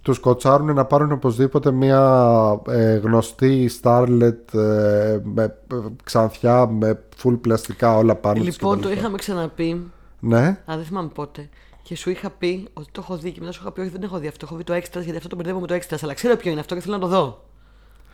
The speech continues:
Speaker 1: Ναι.
Speaker 2: Το ίδιο πράγμα μου συνέβη
Speaker 1: Δεν
Speaker 2: τώρα.
Speaker 1: το έχεις δει το episode, όχι, γιατί
Speaker 2: Ναι,
Speaker 1: τώρα
Speaker 2: το ίδιο πράγμα μου
Speaker 1: θυμάμαι.
Speaker 2: συνέβη και τώρα. Πάλι με το Extras το πε-, το, τον μπέρδεψα.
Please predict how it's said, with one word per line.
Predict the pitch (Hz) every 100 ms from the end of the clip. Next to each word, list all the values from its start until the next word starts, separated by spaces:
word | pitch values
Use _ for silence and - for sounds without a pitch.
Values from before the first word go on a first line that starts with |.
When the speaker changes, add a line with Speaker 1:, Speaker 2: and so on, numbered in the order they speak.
| -
Speaker 1:
Ναι. | 120 123 117 92 -
Speaker 2:
Το | 185
ίδιο | 196
πράγμα | 196 185
μου | 175
συνέβη | 117 135
Speaker 1:
Δεν | 160
Speaker 2:
τώρα. | 170
Speaker 1:
το |
έχεις | 135 110
δει |
το | 98 104
episode, | 92 - 104 110 127
όχι, | 123 101
γιατί | 110 185
Speaker 2:
Ναι, | -
Speaker 1:
τώρα |
Speaker 2:
το | -
ίδιο | 240
πράγμα | 269 269
μου | -
Speaker 1:
θυμάμαι. |
Speaker 2:
συνέβη | 247 240
και | 220
τώρα. | 220 156
Πάλι | 220 240 226
με |
το | 220
Extras | 226 185
το | 165
πε-, | 165 147 147
το, | 156
τον | 151
μπέρδεψα. | 151 139 -